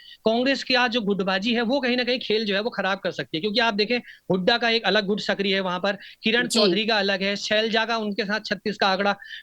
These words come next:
Speaker 1: पहले समय से रहा है, और जो जाट और नॉन जाट वाला कॉम्बिनेशन है वो कहीं ना
Speaker 2: हम्म।
Speaker 1: कहीं यहाँ पर चुनौती बढ़ रहा है, बढ़ा रहा है। और कांग्रेस के लिए जो संभावना है जाटों पर वो अपनी मजबूत पकड़ बनाने की कोशिश कर रही है, जाटों
Speaker 2: हम्म।
Speaker 1: के साथ मुस्लिम वोट बैंक पे कांग्रेस अपनी अच्छी पकड़ कर रही है, और कहीं ना कहीं नॉन जाट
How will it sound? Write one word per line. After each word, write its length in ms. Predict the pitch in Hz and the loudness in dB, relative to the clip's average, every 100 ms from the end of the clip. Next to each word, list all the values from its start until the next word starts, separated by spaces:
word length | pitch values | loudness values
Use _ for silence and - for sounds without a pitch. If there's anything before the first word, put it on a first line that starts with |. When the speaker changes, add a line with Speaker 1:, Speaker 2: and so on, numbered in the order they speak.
| - | 2
Speaker 1:
पहले 240 | 196 214 | 4 2
समय 260 | 208 208 202 | 0 0 2
से 100 | 214 | 2
रहा 160 | 190 | 2
है, 80 | 185 | 0
और 200 | 214 226 | 0 -2
जो 120 | 233 | 0
जाट 340 | 226 185 220 247 | 0 0 0 0
और 120 | 254 | -2
नॉन 260 | 208 233 214 | -2 -2 0
जाट 240 | 208 226 | 0 0
वाला 200 | 220 233 | -2 -2
कॉम्बिनेशन 580 | 226 202 202 202 226 202 | -2 -2 0 -2 -2 -2
है 120 | 226 - - _ | -4 -8 -20 _
वो 140 | 202 285 | 0 2
कहीं 140 | 254 | 6
ना 60 | 254 | 6
Speaker 2:
हम्म। 140 | 226 | 6
Speaker 1:
कहीं 100 | 254 | 2
यहाँ 160 | 214 208 | 0 -2
पर 80 | |
चुनौती 360 | 240 220 202 240 | -2 0 0 0
बढ़ 160 | 185 170 | 0 0
रहा 120 | 160 | 0
है, 180 | 147 135 - - | -2 -6 -18 -2
बढ़ा 240 | 185 202 | 0 2
रहा 100 | 202 | 0
है। 80 | 175 | 0
और 80 | 190 | 0
कांग्रेस 400 | 208 233 294 294 | -2 0 0 0
के 80 | 285 | -2
लिए 60 | |
जो 80 | 285 | -2
संभावना 420 | 269 220 214 233 | -2 -2 -2 0
है 180 | 226 269 | 0 0
जाटों 400 | 180 185 208 285 | 0 -2 2 0
पर 140 | 277 262 | 2 0
वो 140 | 254 | 0
अपनी 220 | 233 240 | 0 -2
मजबूत 320 | 220 180 220 | -2 -2 -4
पकड़ 200 | 226 220 | -2 -2
बनाने 260 | 220 196 202 | 0 0 -2
की 80 | 214 | -2
कोशिश 320 | 185 175 202 | -2 -2 0
कर 120 | 202 | 0
रही 160 | 202 220 | 4 2
है, 100 | 226 - - - | 2 -4 -14 -2
जाटों 220 | 202 196 | 2 4
Speaker 2:
हम्म। 120 | 240 | 4
Speaker 1:
के 60 | 185 | 2
साथ 140 | 269 | 0
मुस्लिम 340 | 247 202 269 285 | 0 0 0 2
वोट 360 | 233 233 - | 4 2 -2
बैंक 340 | 214 214 214 220 | -2 -2 -2 -2
पे 140 | 233 233 - - - | -2 -2 -12 -6 -2
कांग्रेस 320 | 208 226 247 | 2 2 0
अपनी 200 | 208 233 | 0 0
अच्छी 220 | 214 - | 0 -2
पकड़ 260 | 220 208 208 | -2 -2 0
कर 140 | 208 | 0
रही 140 | 196 226 | 0 0
है, 60 | |
और 100 | 240 | 0
कहीं 180 | 226 220 | 0 -2
ना 60 | 247 | -2
कहीं 180 | 277 | 0
नॉन 260 | 214 254 285 | 0 0 0
जाट 260 | 214 226 | 0 0